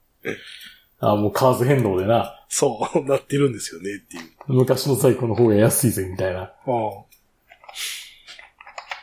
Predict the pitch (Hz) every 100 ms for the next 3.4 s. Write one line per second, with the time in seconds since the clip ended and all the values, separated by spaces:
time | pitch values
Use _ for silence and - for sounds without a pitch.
0 | _ _ _ _ - - _ - _ -
1 | - _ - - - _ _ _ - -
2 | - - - - - 123 - 147 180 147
3 | 120 131 147 123